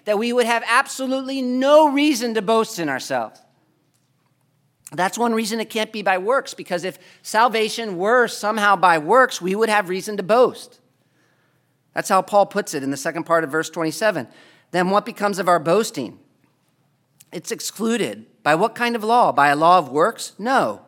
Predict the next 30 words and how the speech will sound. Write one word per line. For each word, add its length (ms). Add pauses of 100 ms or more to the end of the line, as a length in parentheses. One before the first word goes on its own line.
(440)
In 100
other 140
words, 180
the 120
law 300
of 140
works 320
doesn't 300
exclude 500 (200)
boasting, 460
obviously. 540 (880)
Law 240
of 140
works 260
being 220
a 80
wrong 300
interpretation 760
of 80
the 60
Mosaic 520
law, 260
like 280
with 140
the 60
Pharisees, 600
who 100
seem 220
to 60
think 420